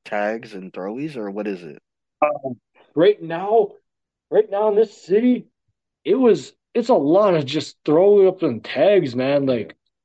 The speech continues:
Speaker 2: when I grew up, it was a lot of,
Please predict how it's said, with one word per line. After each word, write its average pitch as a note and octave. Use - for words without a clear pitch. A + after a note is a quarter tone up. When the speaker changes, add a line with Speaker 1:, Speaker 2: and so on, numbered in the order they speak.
Speaker 2:
when C3+
I G#3
grew G3+
up, A#3
it D#3+
was F3
a C#3+
lot D#3
of, A#2+